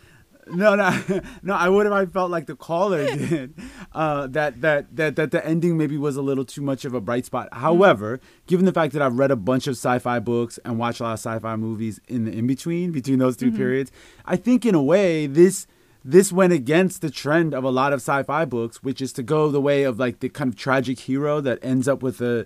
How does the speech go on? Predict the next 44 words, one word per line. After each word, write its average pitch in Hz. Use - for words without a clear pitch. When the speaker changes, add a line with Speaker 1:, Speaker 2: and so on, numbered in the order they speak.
Speaker 1:
fiery 135
or 123
heroic 120
death, 117
um, 131
or 196
not 190
heroic, 143
but 139
in 156
some 170
ways 151
subtly 127
heroic. 101
So 160
I'll 170
give 165
you 165
an 156
example 139
with 135
this 127
from 123
a 117
film, 113
like 123
Children 143
of 113
Men, 131
one 120
of 117
my 113
favorite, 117
um, 113
sci-fi 120
dystopian 117
films. 127
Uh, 131
you 151
have 143
in 135
that 143
movie, 127
uh, -